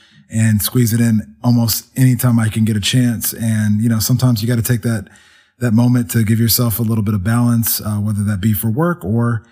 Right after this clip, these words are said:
for the personal space to, you know, not have to be doing something all the time.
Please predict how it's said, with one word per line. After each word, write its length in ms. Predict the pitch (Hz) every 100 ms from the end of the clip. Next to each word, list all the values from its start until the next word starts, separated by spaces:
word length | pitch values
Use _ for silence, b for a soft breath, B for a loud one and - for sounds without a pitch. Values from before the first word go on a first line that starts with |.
| b b
for 460 | _ - 120 110 95
the 100 | 110
personal 440 | 95 123 113 120 110
space 400 | - 127 127 -
to, 160 | 120 - _
you 140 | 135
know, 160 | 117 113 - _ _ _ 104
not 280 | 117 131
have 200 | 120 127
to 260 | - 123 107 107
be 120 | 117
doing 300 | 110 113 131
something 320 | 143 135 151
all 100 | 151
the 80 | 151
time. 320 | 170 180